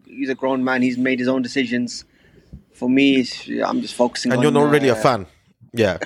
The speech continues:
Speaker 1: <laughs> I'm not a fan of, nah, I've never been a fan of BitBoy, to be honest. <laughs> And,
Speaker 2: Yeah.
Speaker 1: uh, I'm just focusing on my own thing. And it's just sad state, uh, you know,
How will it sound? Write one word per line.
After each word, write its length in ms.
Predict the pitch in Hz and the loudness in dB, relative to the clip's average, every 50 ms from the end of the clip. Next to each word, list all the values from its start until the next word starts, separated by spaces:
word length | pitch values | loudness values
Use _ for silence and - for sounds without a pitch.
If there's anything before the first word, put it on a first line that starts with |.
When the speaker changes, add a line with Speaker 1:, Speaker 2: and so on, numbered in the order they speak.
| - _ | -12 _
Speaker 1:
<laughs> 180 | - - - - | -16 -6 0 2
I'm 160 | 170 247 240 | 2 2 4
not 220 | 208 185 151 135 | 4 4 4 4
a 20 | - | 2
fan 220 | 147 135 135 131 | 2 0 0 0
of, 160 | 127 120 110 | -4 -6 -8
nah, 260 | 120 123 120 120 117 | -6 -6 -4 -4 -4
I've 80 | 120 123 | -4 -4
never 200 | 135 151 151 135 | -2 -2 -2 -2
been 140 | 120 127 123 | -2 -4 -6
a 40 | 117 | -6
fan 180 | - 120 123 | -8 -8 -10
of 100 | 120 113 | -10 -10
BitBoy, 280 | 123 127 - 127 123 117 | -12 -12 -12 -12 -14 -14
to 80 | - 110 | -16 -16
be 100 | 120 120 | -14 -12
honest. 320 | 123 120 - - - - _ | -12 -12 -14 -14 -16 -18 _
<laughs> 500 | _ _ _ - - _ - 147 - - | _ _ _ -20 -12 _ -8 -6 -2 2
And, 300 | 208 202 - - - 143 | 2 2 2 0 0 2
Speaker 2:
Yeah. 340 | 143 139 135 131 135 135 139 | 2 4 4 2 2 0 0
Speaker 1:
uh, 60 | 147 | -2
I'm 100 | 160 170 | -2 -4
just 240 | 156 147 - - - | -6 -10 -10 -10 -10
focusing 380 | - 147 135 - - 139 135 | -8 -8 -8 -8 -10 -10 -8
on 100 | 131 131 | -6 -4
my 80 | 131 135 | -4 -4
own 180 | 139 147 151 147 | -4 -4 -4 -6
thing. 220 | - 151 151 151 | -6 -6 -4 -2
And 180 | 147 143 143 - _ _ _ - - - - - - | -2 -4 -4 -8 _ _ _ -20 -20 -20 -20 -8 -4
it's 140 | 175 180 202 | -2 0 0
just 160 | 214 208 - | 0 0 2
sad 220 | 214 190 185 156 | 2 2 2 2
state, 340 | - - 196 185 165 139 - _ - - 117 | 0 0 0 0 0 -2 -4 _ -8 -4 0
uh, 420 | 139 147 147 139 139 139 139 139 | 0 2 2 2 2 0 0 0
you 160 | 131 139 156 | -2 -2 -2
know, 380 | 147 139 135 131 127 120 110 | -2 -2 -4 -4 -4 -6 -8